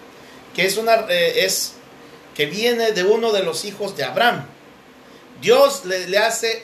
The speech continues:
una promesa a Abraham y le dice que sus hijos van a ser como las, incontables como las estrellas del cielo, como las arenas del mar,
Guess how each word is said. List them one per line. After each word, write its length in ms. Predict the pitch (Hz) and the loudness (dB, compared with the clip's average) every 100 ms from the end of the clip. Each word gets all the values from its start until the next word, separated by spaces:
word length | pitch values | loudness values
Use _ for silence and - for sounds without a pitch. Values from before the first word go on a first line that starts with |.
| - | -6
una 540 | 202 220 214 190 - - - | -4 -2 -2 -2 -6 -12 -8
promesa 500 | 165 160 185 202 202 | -4 -2 -2 -2 -2
a 40 | |
Abraham 340 | 180 208 202 185 - - - - | 0 2 0 -2 -10 -20 -20 -8
y 60 | 143 | -2
le 80 | |
dice 240 | 190 185 185 | 0 0 -4
que 100 | 160 | -6
sus 200 | 151 147 | -8 -8
hijos 220 | 196 190 | -6 -6
van 160 | 180 185 | -6 -6
a 60 | |
ser 240 | 147 190 196 - - - - | -4 -6 -6 -12 -14 -14 -12
como 120 | 156 156 | -8 -4
las, 220 | 143 - | -4 -2
incontables 640 | 185 180 185 226 254 226 | -2 2 2 2 0 -2
como 220 | - 190 185 | -4 -8 -6
las 160 | 165 | -8
estrellas 540 | 170 - 214 226 208 170 | -10 -6 -2 0 0 0
del 140 | 147 | -6
cielo, 420 | - 233 233 220 | -2 0 2 0
como 180 | - 175 | -2 -6
las 180 | 160 156 | -6 -2
arenas 380 | 170 214 220 190 | 0 0 0 0
del 120 | 185 | 0
mar, 280 | 233 262 | 2 0